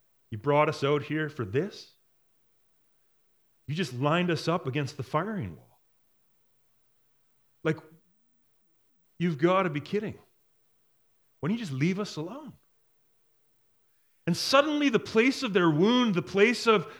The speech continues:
their slavery begins to feel like a better option than where they are. Ever been there?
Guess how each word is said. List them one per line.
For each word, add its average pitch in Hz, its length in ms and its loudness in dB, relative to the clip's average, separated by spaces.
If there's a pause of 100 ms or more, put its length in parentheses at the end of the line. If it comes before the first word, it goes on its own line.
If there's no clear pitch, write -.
their 170 160 8
slavery 220 720 6
begins 185 400 0
to - 80 2
feel 208 280 4
like 202 160 2
a 180 40 4
better 190 520 4
option 160 540 2
than 135 160 -2
where 135 200 0
they 117 160 0
are. 110 320 -6 (2500)
Ever 110 120 -4
been 107 220 -6
there? 131 240 -10